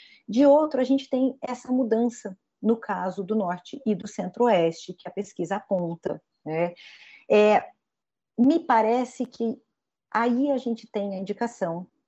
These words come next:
de um eleitorado, né, que se decepcionou com o governo de Jair Bolsonaro. É possível que a pandemia seja um fator, mas eu, de novo, traria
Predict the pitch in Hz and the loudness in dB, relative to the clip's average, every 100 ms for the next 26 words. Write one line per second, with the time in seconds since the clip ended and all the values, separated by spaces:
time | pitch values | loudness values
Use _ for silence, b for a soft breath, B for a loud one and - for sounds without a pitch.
0 | _ - 180 233 240 226 208 202 175 156 | _ -14 -2 2 4 4 2 -2 -4 -2
1 | 156 165 190 190 _ _ _ 165 185 202 | -2 -6 -10 -14 _ _ _ 0 2 2
2 | 202 b b _ - - 247 254 262 - | -4 b b _ -20 -4 2 2 2 -2
3 | _ _ _ _ _ - 269 226 240 214 | _ _ _ _ _ -4 2 2 2 -2
4 | - 233 214 170 165 - 175 185 180 156 | -2 -4 -2 -2 -4 -6 -6 -4 -2 0
5 | 147 143 151 156 _ 165 156 147 156 156 | -2 -4 -12 -12 _ -8 -4 -4 -4 -8
6 | 190 160 131 - - _ _ _ _ _ | -6 -6 -6 -10 -18 _ _ _ _ _
7 | _ _ _ _ _ 226 233 240 - 220 | _ _ _ _ _ -2 0 -4 -4 -6
8 | 190 170 185 - 165 156 180 214 254 254 | -4 -6 -6 -8 -4 -2 -2 2 0 0
9 | 202 196 - 165 - 170 180 - 175 180 | -6 -6 -8 -6 -2 -2 -4 -6 -4 -4
10 | - _ 165 160 240 196 190 190 190 196 | -4 _ -8 0 2 4 2 0 -6 -4
11 | 175 165 160 160 175 | -4 -2 -2 -2 -2